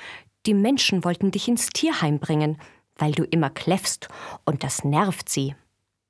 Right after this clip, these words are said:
sagt Bruno erklärend. Der kleine Hund ist froh,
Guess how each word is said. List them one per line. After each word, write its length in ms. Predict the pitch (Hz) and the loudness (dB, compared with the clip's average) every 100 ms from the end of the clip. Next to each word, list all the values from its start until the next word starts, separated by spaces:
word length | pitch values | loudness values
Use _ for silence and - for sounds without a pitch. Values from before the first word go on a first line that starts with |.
| _ _ _ | _ _ _
sagt 400 | - 151 143 - | -4 -4 -4 -8
Bruno 300 | - 156 147 | -2 0 2
erklärend. 720 | - 143 - 151 147 147 135 - _ _ _ _ _ _ _ _ _ _ _ _ - | 0 -6 -2 -2 0 -2 -6 -8 _ _ _ _ _ _ _ _ _ _ _ _ -4
Der 100 | 220 | -2
kleine 380 | - 151 156 | 2 2 2
Hund 180 | 165 165 | 2 0
ist 220 | - - | -2 -10
froh, 320 | - - 202 | -4 2 2